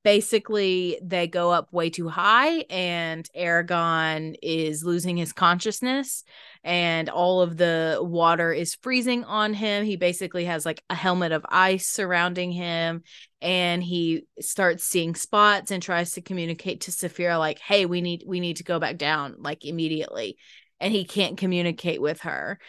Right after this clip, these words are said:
And so when they finally get lower, she can communicate with her, and she's like, "Oh yeah, you were blacking out,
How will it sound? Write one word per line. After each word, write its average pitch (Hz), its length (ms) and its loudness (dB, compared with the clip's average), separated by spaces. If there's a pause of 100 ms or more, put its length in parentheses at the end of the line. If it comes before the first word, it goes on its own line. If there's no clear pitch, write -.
(220)
And 190 180 -4
so 185 220 2
when 180 160 2
they 175 140 0
finally 180 360 -2
get 170 240 0
lower, 180 680 6 (520)
she 185 600 -6
can 220 320 0
communicate 180 540 -2
with 165 180 -2
her, 165 240 0
and 160 100 -4
she's 165 220 -8
like, - 160 -4
"Oh 415 160 6
yeah, 403 200 8
you 269 120 2
were 277 80 2
blacking 208 460 2
out, 170 320 0